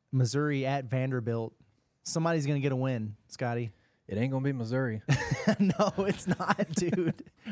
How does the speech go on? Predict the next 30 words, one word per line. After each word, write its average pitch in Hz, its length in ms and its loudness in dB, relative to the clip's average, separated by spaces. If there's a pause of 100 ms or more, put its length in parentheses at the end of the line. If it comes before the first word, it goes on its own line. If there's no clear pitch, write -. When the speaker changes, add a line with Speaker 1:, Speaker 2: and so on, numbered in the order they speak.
(120)
Speaker 1:
They're 165 240 2
bad. 123 560 -2
They're 139 140 0
bad, 131 340 0
Speaker 2:
I 110 60 -2
Speaker 1:
bad. 113 140 -2
Speaker 2:
joked 127 260 -2
with 110 120 -6
you 104 160 -2
earlier. 104 340 -2
I 101 60 0
said 101 500 -2 (140)
Speaker 1:
<laughs> - 120 -8
Speaker 2:
that 113 160 -2
game's 123 200 0
gonna 113 160 -2
go 107 100 0
to 98 80 -2
overtime, 95 840 -4 (260)
and 98 160 -4
then 95 480 -4
one 117 300 0
of 98 120 -6
those 92 220 -6
teams 92 480 -6
is 107 140 -14
probably 113 420 -2
not 104 240 -4
gonna 95 160 -4
win 98 460 -6